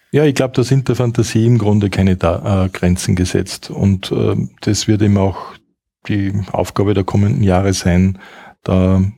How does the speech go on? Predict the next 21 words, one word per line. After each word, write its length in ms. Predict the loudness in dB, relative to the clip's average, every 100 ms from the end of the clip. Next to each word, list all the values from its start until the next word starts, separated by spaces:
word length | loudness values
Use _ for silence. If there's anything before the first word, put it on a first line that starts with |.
| -10
kreativ 680 | -2 0 0 0 -2 0 0
und, 320 | 2 2 -2
und, 340 | -4 -2 -2
und 220 | -2 -4 -4
sozusagen 300 | -6 -4 -4
mit 120 | -4
frischem 360 | -4 -2 0 0
Mut 300 | 0 -6 -20 _ -20 -20 -8
voranzugehen. 800 | -2 2 2 0 2 2 0 -4 _ -20 -18 -4
Also 220 | 0 0
sprich, 480 | 0 0 0 -6 -16 _ _ _ _ _ _
ähm, 680 | 0 2 4 4 2 0 -6 _ _ _ _ _ _ _ _ _ -8
ich 60 | -6
hab's 160 | -4
kurz 300 | -2 -2 -2
zuerst 360 | -2 -2 -4 -12 -6 -4
schon 240 | 0 0
erwähnt, 600 | 2 2 2 2 -2 -10 _ _
ähm, 420 | -2 0 2 0 -2
so 180 | -4 0
eine 400 | 2 2 0